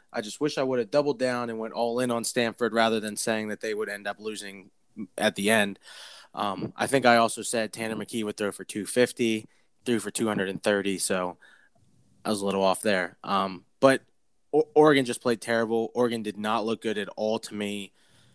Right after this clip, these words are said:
Makes me really curious about that win over Ohio State, how they played so well in that game. Um, and like Jordan said, if you're gonna be forced to watch a Pac-twelve game before the Penn State game, at least we saw some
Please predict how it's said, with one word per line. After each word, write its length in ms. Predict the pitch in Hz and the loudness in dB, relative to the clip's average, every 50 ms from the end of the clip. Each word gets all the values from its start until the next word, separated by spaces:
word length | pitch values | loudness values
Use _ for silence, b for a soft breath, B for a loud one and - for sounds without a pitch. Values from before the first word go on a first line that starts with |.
| _ _ _ _ _ _ _ _ _ - | _ _ _ _ _ _ _ _ _ -6
Makes 500 | 110 113 117 117 117 117 113 - - - | -2 0 4 6 6 6 6 6 4 4
me 220 | 120 117 113 110 | 4 4 4 4
really 360 | 101 98 110 113 113 110 110 | 4 4 4 6 6 6 4
curious 420 | - - - 117 113 113 110 - - | 4 4 6 6 8 8 6 4 4
about 240 | 101 107 107 104 - | 4 4 4 6 4
that 120 | 110 107 | 4 2
win 200 | 107 110 107 107 | 4 2 0 0
over 240 | 107 104 98 107 104 | 0 0 0 2 2
Ohio 320 | 101 98 92 104 104 98 | 2 0 0 0 0 0
State, 320 | 95 - - 107 101 98 95 | 0 -2 -2 -2 -2 -2 -2
how 80 | 104 | -4
they 120 | 101 101 98 | -6 -8 -12
played 380 | - - 110 104 101 98 - | -12 -8 -6 -6 -6 -4 -4
so 240 | - - - 117 107 | -6 -4 -2 0 0
well 240 | 101 98 98 101 104 | 0 0 0 0 -2
in 100 | 104 98 | -4 -4
that 220 | 101 98 98 98 | -2 -2 -2 -2
game. 400 | - 101 101 98 98 101 98 92 - _ _ _ _ _ _ _ _ - | -4 -4 -4 -4 -4 -6 -8 -12 -16 _ _ _ _ _ _ _ _ -8
Um, 560 | - 92 92 92 92 90 87 87 - - - _ _ _ _ _ - - | -6 -4 -4 -4 -4 -6 -10 -12 -16 -20 -20 _ _ _ _ _ -14 -6
and 160 | - 104 113 | -2 2 4
like 160 | 117 113 107 | 4 4 4
Jordan 200 | - 113 110 107 | 4 4 2 2
said, 200 | 98 - 113 107 | 4 4 4 4
if 120 | 104 - - | 4 4 2
you're 80 | 113 | 2
gonna 360 | 107 120 113 110 104 - - - _ _ _ - - _ _ | 2 2 2 2 0 -2 -4 -10 _ _ _ -20 -20 _ _
be 100 | - 113 | 2 2
forced 360 | - - - 113 113 107 - | 4 4 4 4 4 4 2
to 60 | 110 | 4
watch 440 | 104 107 110 107 - - - - - - - | 6 8 6 6 4 0 -6 -6 -6 -8 -10
a 60 | 101 | -2
Pac-twelve 560 | - 110 110 101 - - - 107 107 104 95 | 4 4 4 4 4 2 4 4 4 4 2
game 220 | 98 104 104 104 | 2 2 2 2
before 280 | 101 98 - - 110 104 | 2 2 4 6 8 8
the 80 | 98 92 | 8 6
Penn 180 | - 104 98 | 4 2 2
State 260 | 90 - 110 101 98 | 4 4 4 4 4
game, 320 | - 101 98 98 95 95 - B B B B B B B B B | 2 2 2 2 2 0 -4 B B B B B B B B B
at 120 | - 123 | 4 6
least 480 | 123 131 139 139 131 - - - - - _ _ _ _ _ _ _ _ | 8 8 8 8 6 4 2 0 -4 -10 _ _ _ _ _ _ _ _
we 100 | - 117 | -2 0
saw 360 | 110 - - 117 113 113 110 101 | 2 4 6 6 8 6 6 4
some 560 | - - 110 107 101 98 95 - - - | 0 -2 -2 -4 -6 -4 -2 -2 -4 -4